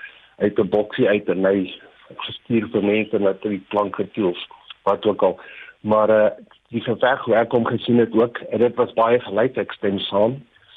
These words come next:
Ehm, Driekus was vir my net meer aanvallend. Ehm, hy het die geveg na, na Strickland toe gevat.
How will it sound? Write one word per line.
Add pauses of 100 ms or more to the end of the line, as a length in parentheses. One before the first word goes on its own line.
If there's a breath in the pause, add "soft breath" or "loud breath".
(200 loud breath)
Ehm, (240)
Driekus
was
vir
my
net (120)
meer (140)
aanvallend. (340)
Ehm, (200)
hy
het (440 loud breath)
die
geveg
na, (400 soft breath)
na
Strickland
toe
gevat.